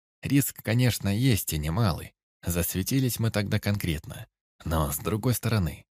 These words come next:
а где его нет? В этой новой жизни риск был постоянным спутником. Внезапное резкое шипение из-под ног заставило меня инстинктивно отпрыгнуть в сторону. Сердце екнуло,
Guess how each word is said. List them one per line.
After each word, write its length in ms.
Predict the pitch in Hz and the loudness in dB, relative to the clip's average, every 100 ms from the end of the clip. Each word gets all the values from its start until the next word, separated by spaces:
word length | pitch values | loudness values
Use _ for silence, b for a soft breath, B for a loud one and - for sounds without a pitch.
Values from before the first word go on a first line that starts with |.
| _ _ - | _ _ -4
а 140 | 92 | -4
где 260 | 87 135 131 | 0 2 2
его 160 | 123 | 4
нет? 260 | 98 76 - _ _ _ _ - | 2 -2 -10 _ _ _ _ 0
В 80 | |
этой 360 | 139 151 123 98 | 2 4 4 4
новой 340 | 87 131 107 | 4 4 4
жизни 460 | 90 101 131 82 80 | 2 2 2 2 0
риск 320 | 80 113 - | 2 0 2
был 160 | 92 90 | 0 2
постоянным 680 | 101 - 85 90 104 92 90 | 0 0 -2 0 0 0 -2
спутником. 580 | - 95 87 - - - - _ _ _ _ _ _ b b - | -2 -2 -4 -6 -10 -16 -18 _ _ _ _ _ _ b b -4
Внезапное 640 | 120 104 113 160 135 131 120 | 0 0 2 2 4 4 4
резкое 340 | 135 - 107 | 2 2 -2
шипение 520 | - 92 123 113 87 | -2 -2 2 4 4
из-под 320 | 80 - - | 2 0 -2
ног 320 | - 120 - - _ - | 2 0 0 -16 _ -6
заставило 500 | 85 - 123 107 95 | -4 -2 -2 0 2
меня 260 | 92 110 - | 4 4 4
инстинктивно 640 | 104 - - - 113 110 | -2 -2 -2 0 2 2
отпрыгнуть 580 | 110 - - 104 113 - | 0 -2 -6 2 2 2
в 80 | |
сторону. 540 | - - 80 71 - - _ _ _ _ | -2 0 0 -2 -12 -16 _ _ _ _
Сердце 400 | - 139 117 120 | -4 -2 0 0
екнуло, 640 | 110 131 101 - 71 - | 4 4 4 -2 -8 -10